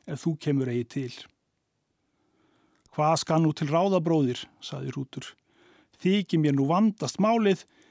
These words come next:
er ég hefi áður ráðið brúðhlaup mitt.“ Höskuldur mælti: „Þú skalt ríða suður til fundar við Mörð og bið hann að þið skipið máldaga annan og sitji hún þrjá vetur í festum. En ég mun ríða heim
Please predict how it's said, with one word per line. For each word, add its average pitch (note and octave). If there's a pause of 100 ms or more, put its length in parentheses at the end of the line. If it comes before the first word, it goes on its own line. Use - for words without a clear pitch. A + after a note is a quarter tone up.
(100)
er E3+
ég F3
hefi D#3+
áður D#3+
ráðið D#3
brúðhlaup D3
mitt.“ - (1200)
Höskuldur D3+
mælti: D#3+ (720)
„Þú G3+
skalt D3
ríða G3
suður A#3
til C3+
fundar A#3
við C#3+
Mörð A#3 (400)
og D3+
bið A#3
hann G#3+
að D#3+
þið G3
skipið G#3
máldaga D#3+
annan A3 (340)
og E3+
sitji A3+
hún F#3
þrjá F#3
vetur E3
í C#3
festum. B2+ (640)
En D3
ég G3+
mun F#3+
ríða C#3+
heim A#3+